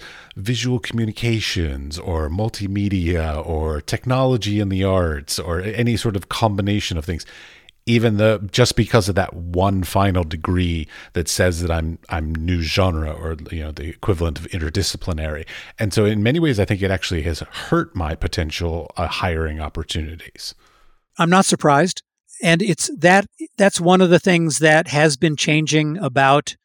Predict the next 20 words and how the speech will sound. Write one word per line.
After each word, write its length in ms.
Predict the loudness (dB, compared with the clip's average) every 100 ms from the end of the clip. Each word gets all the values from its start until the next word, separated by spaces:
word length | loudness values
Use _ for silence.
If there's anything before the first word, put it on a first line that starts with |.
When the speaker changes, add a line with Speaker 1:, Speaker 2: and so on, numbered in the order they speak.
| _ _ _ _ _ -4
Speaker 2:
the 80 | 0
hiring 360 | 4 6 4
practices 600 | 4 2 2 -2 -2 0
of 100 | 0
universities. 840 | 0 -2 4 4 4 2 0 -2 -8 _ -20 _
And 220 | 0 4
you 180 | 8 8
are 120 | 8
benefited 600 | 6 4 4 2 2 2
by 220 | 4 4 4
this 440 | 4 2 -2 -8 -14 _ _
tendency 540 | 0 2 2 2 0
toward 500 | 0 4 6 6 6 -4 _ _ _
interdisciplinary 920 | 0 2 2 2 0 0 2 4 2 2
thinking, 440 | 2 2 -2 -6 -18 _ _ -2
because 340 | 4 6 6
the 100 | 6
way 160 | 8 8
the 160 | 8
un-, 100 | 4